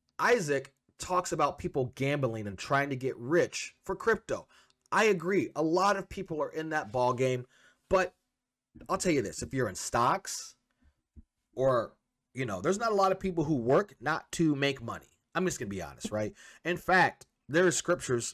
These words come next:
called the parable of the talents that I would suggest you go look at, where Jesus talks about specifically investing. The person who was giving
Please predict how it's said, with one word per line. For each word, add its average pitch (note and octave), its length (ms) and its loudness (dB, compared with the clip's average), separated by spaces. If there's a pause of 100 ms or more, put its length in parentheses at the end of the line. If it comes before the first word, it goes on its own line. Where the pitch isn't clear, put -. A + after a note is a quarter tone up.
(140)
called C3 180 2
the A2+ 40 -4
parable C#3 520 0
of B2 320 0
the A2+ 60 -6
talents - 840 -4 (640)
that C#3+ 140 0
I F3 120 6
would F#3 120 4
suggest D3+ 460 -2
you E3 80 -2
go B2+ 160 4
look B2+ 320 0
at, G#2+ 100 2
where B2+ 100 -2
Jesus F3+ 440 -4
talks - 320 -2
about B2+ 360 0
specifically E3 760 0
investing. B2 500 2 (1300)
The - 80 -20
person C#3 320 0
who A#2+ 80 0
was A2 120 -6
giving G#2 360 -2